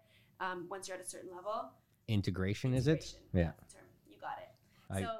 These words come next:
Speaker 2: I know a little bit of accounting.
Speaker 1: Exactly. And so, but the thing is, when you take salaries at the corporate level, you need to do some pretty specific things, such as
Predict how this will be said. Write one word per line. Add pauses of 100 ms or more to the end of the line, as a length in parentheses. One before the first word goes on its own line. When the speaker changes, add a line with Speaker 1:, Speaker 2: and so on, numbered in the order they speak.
Speaker 2:
I
know
a
little
bit
of
accounting.
Speaker 1:
Exactly.
And
so,
but
the
thing
is,
when
you
take
salaries (100)
at
the
corporate
level,
you
need
to
do
some (120)
pretty
specific
things,
such
as